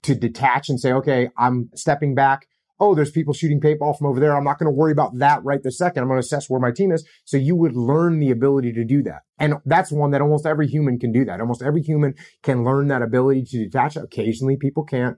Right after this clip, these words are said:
Occasionally people just don't have the mental capacity.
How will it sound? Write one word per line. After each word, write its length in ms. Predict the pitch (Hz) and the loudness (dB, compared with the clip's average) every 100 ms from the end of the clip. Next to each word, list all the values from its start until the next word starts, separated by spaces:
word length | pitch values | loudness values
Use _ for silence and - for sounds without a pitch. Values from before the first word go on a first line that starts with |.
| _ _ | _ _
Occasionally 400 | 110 117 120 127 | -6 0 0 0
people 240 | 123 123 120 | -2 -2 -2
just 180 | 120 | -2
don't 260 | 117 120 120 | -2 -2 -4
have 380 | - 120 123 117 113 - | -8 -2 -2 -4 -10 -4
the 100 | 123 | -2
mental 460 | 120 123 131 135 | 0 0 0 -2
capacity. 880 | 120 120 - 117 127 - 135 139 147 | -2 -6 -2 0 0 -2 0 2 0